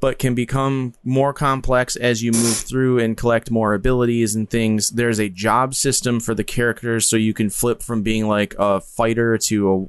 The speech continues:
a, a warrior, which is different than a fighter, to a, uh, a lancer, to a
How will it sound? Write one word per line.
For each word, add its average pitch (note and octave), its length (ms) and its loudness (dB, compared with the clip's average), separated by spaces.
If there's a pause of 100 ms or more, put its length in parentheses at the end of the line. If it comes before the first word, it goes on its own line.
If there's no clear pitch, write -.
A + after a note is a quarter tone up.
a, F2+ 40 -10
a F#2 160 0
warrior, A2 600 2
which G#2+ 160 -2
is G2 140 -2
different G#2+ 380 -2
than G#2+ 100 0
a G#2+ 80 -2
fighter, G#2+ 460 0
to G2 500 0
a, F2+ 500 0 (140)
uh, F2+ 480 0 (140)
a G#2 80 2
lancer, G#2+ 760 0
to F#2 440 -2
a F#2 280 2